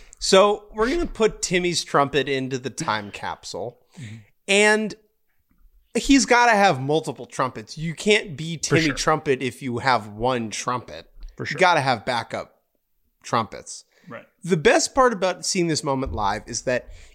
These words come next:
Speaker 1: it was essentially billed as Timmy Trumpet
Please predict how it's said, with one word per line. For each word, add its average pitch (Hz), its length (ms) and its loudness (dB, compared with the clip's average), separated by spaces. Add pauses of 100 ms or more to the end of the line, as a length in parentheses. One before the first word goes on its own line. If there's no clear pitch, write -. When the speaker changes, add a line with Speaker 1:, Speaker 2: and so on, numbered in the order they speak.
(120)
Speaker 1:
it 220 80 0
was 196 240 0
essentially 262 640 0
billed 175 380 0
as 156 340 4
Timmy 247 340 -2
Trumpet 160 720 0